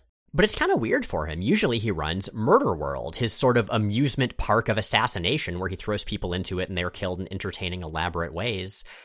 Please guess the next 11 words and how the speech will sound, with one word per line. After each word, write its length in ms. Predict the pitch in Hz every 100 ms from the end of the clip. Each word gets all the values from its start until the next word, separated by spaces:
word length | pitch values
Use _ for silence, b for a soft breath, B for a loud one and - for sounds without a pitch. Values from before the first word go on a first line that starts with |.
| B B
So 160 | -
this 180 | 156 254
is 140 | 440 214
a 40 |
lot 300 | 117 101 190
simpler 360 | - - 160 143
than 100 | 143
he 60 |
usually 400 | 117 127 156 139
goes 260 | 101 - -
for. 420 | - 98 104